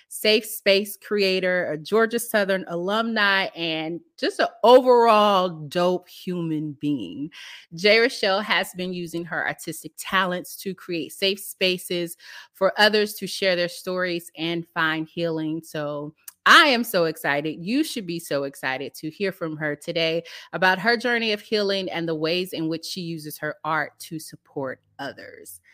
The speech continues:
So welcome, Jay Rochelle. How are you?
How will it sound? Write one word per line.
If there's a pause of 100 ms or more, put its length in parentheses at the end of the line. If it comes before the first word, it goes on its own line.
(260)
So
welcome,
Jay
Rochelle.
How
are
you?